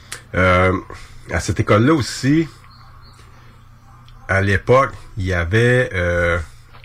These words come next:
accroché à elle, c'est, il faisait du, euh, de l'em-, pas de l'embaumement, mais faisait brûler des, des, des animaux. Euh, je me souviens pas exactement de la totalité de l'histoire, là, mais je sais qu'il y avait des am-, des, euh, des animaux qui étaient brûlés à, à cet endroit-là.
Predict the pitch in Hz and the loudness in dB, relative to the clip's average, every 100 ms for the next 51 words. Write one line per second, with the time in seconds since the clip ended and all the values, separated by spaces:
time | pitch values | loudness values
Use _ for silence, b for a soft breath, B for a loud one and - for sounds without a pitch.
0 | - - - 110 - - 107 101 - 123 | -18 -16 -2 -2 0 0 0 0 0 2
1 | 123 110 87 92 117 143 131 B B B | 2 2 0 0 0 -2 -6 B B B
2 | - - 98 101 101 - 107 90 107 123 | -20 -12 -8 -6 -6 -2 -2 0 2 2
3 | 107 87 95 101 101 92 92 87 85 85 | 0 -6 -4 -2 0 0 0 -2 -2 -2
4 | 82 90 95 95 90 - - 131 117 98 | -4 -2 0 0 -4 -8 -4 0 2 2
5 | 98 98 117 127 110 95 92 B B - | 0 2 2 4 2 2 -2 B B -6
6 | 87 101 95 113 117 131 107 92 95 90 | 0 0 2 2 2 2 2 0 0 0
7 | 98 92 101 107 104 113 127 120 b b | 0 2 2 4 4 4 2 0 b b
8 | b b b - 87 87 92 87 50 50 | b b b -16 -6 -2 0 0 -2 -2
9 | 50 50 50 50 - - - - - - | -2 -2 -2 -4 -6 -10 -12 -16 -20 -20
10 | B B - - 95 101 92 101 110 107 | B B -18 -8 -4 -2 -2 0 2 2
11 | 139 143 104 104 - 95 98 117 113 95 | 2 -2 -2 -4 -2 -2 0 0 0 -2
12 | 87 90 - 95 90 107 98 85 - 104 | -4 -4 -2 -4 -2 -4 -4 -8 -4 0
13 | 107 98 87 90 107 110 92 87 92 87 | 0 0 -2 -6 -4 -2 -2 -2 -2 -2
14 | 95 95 92 90 87 85 82 85 95 98 | -2 -2 -4 -2 -2 -4 -4 -2 0 0
15 | 98 107 - 85 90 90 98 90 98 92 | 2 0 -2 -2 -2 0 0 2 0 2
16 | 98 98 85 - 82 - 85 - 85 82 | 2 0 0 -4 -6 -4 -4 -2 -2 -2
17 | 80 95 | 0 -2